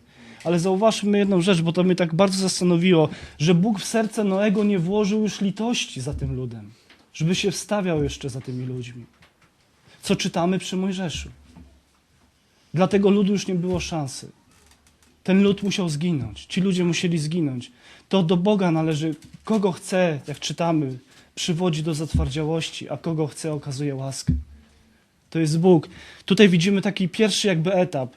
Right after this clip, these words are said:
Wszyscy giną. Tylko Noe i jego rodzina zostaje uratowana. Rzeczywiście, kiedy, wiecie, to czytałem, to mogę zobaczyć, że z Bogiem naszym nie ma żartów. My nie wiemy, kogo uratuje,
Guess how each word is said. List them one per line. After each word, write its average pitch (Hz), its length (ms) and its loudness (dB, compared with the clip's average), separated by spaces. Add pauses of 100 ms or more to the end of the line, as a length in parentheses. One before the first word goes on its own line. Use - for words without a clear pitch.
(100)
Wszyscy - 440 -2
giną. 165 380 0 (480)
Tylko 185 240 -2
Noe 190 320 2
i 185 40 0
jego 175 220 -2
rodzina 151 440 -4
zostaje 135 420 -8
uratowana. 123 580 -10 (1300)
Rzeczywiście, 180 500 0
kiedy, 185 200 4
wiecie, 190 220 2
to 190 120 0
czytałem, 185 460 6
to 175 80 0
mogę 175 220 2
zobaczyć, 175 300 -4
że 170 120 -2
z 135 100 -4
Bogiem 175 400 -4
naszym 170 320 -6
nie 165 100 -2
ma 156 140 -4
żartów. 123 460 -12 (1600)
My 190 80 2
nie 208 120 4
wiemy, 190 440 2 (480)
kogo 180 300 4
uratuje, 170 720 -2